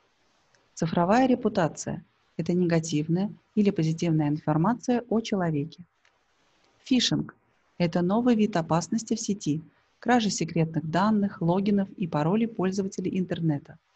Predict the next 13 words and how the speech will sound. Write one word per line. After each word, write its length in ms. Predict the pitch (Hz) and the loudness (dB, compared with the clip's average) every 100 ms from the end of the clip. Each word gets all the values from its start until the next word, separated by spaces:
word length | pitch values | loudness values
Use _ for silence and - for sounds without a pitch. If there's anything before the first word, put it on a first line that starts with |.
| _ _ _ _ _ _ _ _ _ _ _ _ _ _ _ _ | _ _ _ _ _ _ _ _ _ _ _ _ _ _ _ _
Интеллектуальная 840 | 170 180 180 - 214 262 247 233 | -2 -2 -4 2 4 6 6 4
собственность — 640 | 233 196 - - 139 143 - _ _ _ | 2 -2 -2 -4 -2 -2 -8 _ _ _
результат 520 | 175 190 202 196 170 | 0 2 2 2 0
творения 500 | - 160 165 240 247 | 0 0 4 4 4
человеческого 800 | 233 175 156 160 - - - 185 | 4 0 0 0 -2 -6 -2 0
разума. 460 | 165 151 147 147 160 _ _ _ _ _ _ _ _ _ _ _ _ _ _ _ | 0 0 -2 -4 -8 _ _ _ _ _ _ _ _ _ _ _ _ _ _ _
Кибербуллинг — 800 | - 233 226 202 208 175 139 147 - _ _ _ | -2 2 4 4 2 2 0 -4 -14 _ _ _
отправление 640 | 185 185 214 220 247 214 185 | -6 0 0 2 4 4 2
собеседнику 840 | 175 170 165 165 165 175 - 226 - | -2 -2 -2 -4 -2 -6 -6 -8 -6
сообщений 800 | - 202 202 - 220 175 - 175 | 0 0 0 0 2 2 -2 -6
агрессивного, 760 | 165 165 - 226 220 208 208 | -4 -4 -2 0 0 0 -4
запугивающего 840 | 160 160 160 208 202 196 202 185 185 | -4 -6 -4 -4 -2 -2 -4 -6 -6
характера. 600 | 180 165 151 - - | -4 -4 -6 -10 -18